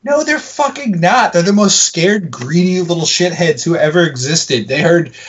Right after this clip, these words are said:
they heard that the kids were turning out for Bernie, and they pulled themselves out of the, like,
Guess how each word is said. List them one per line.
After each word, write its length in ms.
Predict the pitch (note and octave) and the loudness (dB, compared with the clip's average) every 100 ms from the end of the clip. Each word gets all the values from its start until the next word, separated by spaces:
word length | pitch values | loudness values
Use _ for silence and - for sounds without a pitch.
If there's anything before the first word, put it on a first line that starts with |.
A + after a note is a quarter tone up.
| - | -4
they 140 | F3+ E3+ | 0 4
heard 220 | F#3+ F#3+ | 4 2
that 140 | G3 | -2
the 80 | F#3+ | -6
kids 340 | - F#3 F3 E3 | -2 -2 -2 -4
were 120 | D#3 | -8
turning 340 | - D#3+ E3 | -6 -6 -2
out 200 | E3 E3+ | -2 -2
for 120 | E3+ C3 | -4 -4
Bernie, 480 | C3 C#3+ D3+ C#3+ | -2 0 0 0
and 140 | C3 C3+ | -2 -2
they 260 | C3+ C3 C3 - - _ _ | -4 -4 -12 -20 -20 _ _
pulled 280 | - F3 F3 | 0 0 2
themselves 500 | F#3+ E3 F3+ D#3 C3+ | 0 2 0 0 -2
out 320 | - C#3+ D3+ | -4 -2 -2
of 180 | D#3 - | -6 -6
the, 240 | D3 C3 F3 | -6 -4 -2
like, 360 | E3 C3 - | 0 0 -4